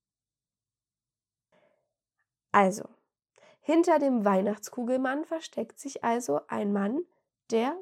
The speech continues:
Weihnachtskugeln verkauft. Und ich finde diesen Gedanken unglaublich schön, dass diese Kugeln Zauberkugeln sind und uns ein kleines Weihnachtswunder verschaffen können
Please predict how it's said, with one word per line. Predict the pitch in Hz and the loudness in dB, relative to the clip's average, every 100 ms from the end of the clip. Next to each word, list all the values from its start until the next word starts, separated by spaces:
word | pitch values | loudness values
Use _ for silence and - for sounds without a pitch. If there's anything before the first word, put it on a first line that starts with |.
| - | -6
Weihnachtskugeln | 277 220 202 - 202 185 180 | 0 2 2 -2 -4 -2 -2
verkauft. | - 185 - 202 - - _ _ _ _ _ - - - - _ _ - | -2 -2 -2 -2 -8 -20 _ _ _ _ _ -20 -20 -20 -20 _ _ 6
Und | 262 254 247 233 - _ | 8 8 2 -4 -12 _
ich | - 349 | -2 -2
finde | - 320 277 | 0 0 0
diesen | 240 220 214 | -2 -2 -2
Gedanken | 190 196 190 190 - 196 | -2 0 0 0 -4 -8
unglaublich | - 277 277 226 208 196 196 190 - | 0 2 4 4 4 2 0 -6 -6
schön, | - 180 185 226 269 _ _ _ _ _ | -4 -2 -2 -6 -10 _ _ _ _ _
dass | - 311 - - _ _ _ - | 2 2 0 -10 _ _ _ -4
diese | 202 202 | 0 0
Kugeln | 202 269 254 226 220 - _ _ | 0 -4 0 0 -2 -10 _ _
Zauberkugeln | - 233 269 233 226 240 220 214 208 | 0 2 2 0 -4 -4 -2 0 0
sind | 214 254 349 - | 0 -2 -4 -8
und | 226 208 220 - | -6 -6 -6 -6
uns | 208 208 - - - _ | -4 -4 -8 -18 -20 _
ein | - 196 202 | 0 2 2
kleines | - 277 330 339 - | 0 2 2 -2 -4
Weihnachtswunder | 240 233 233 - 233 214 214 | -4 -4 -6 -10 -6 -4 -4
verschaffen | 220 226 - 202 214 208 | -6 -8 -4 -4 -4 -6
können | - 196 202 | -2 -2 -2